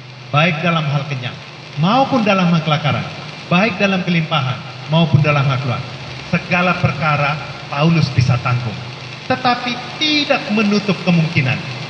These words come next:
bahwa dia pernah kekurangan dan membutuhkan dana, membutuhkan support, fasilitas untuk dia bisa melanjutkan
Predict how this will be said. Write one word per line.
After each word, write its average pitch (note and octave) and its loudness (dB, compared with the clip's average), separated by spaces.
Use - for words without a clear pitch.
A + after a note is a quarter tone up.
bahwa D3+ 8
dia D3 4
pernah B3+ 2
kekurangan G#3 -2
dan C#3 2
membutuhkan G3+ 4
dana, C3+ -6
membutuhkan G#3 -6
support, D3 0
fasilitas F#3+ 0
untuk D3+ 0
dia C#3+ 4
bisa D3 6
melanjutkan B2+ 4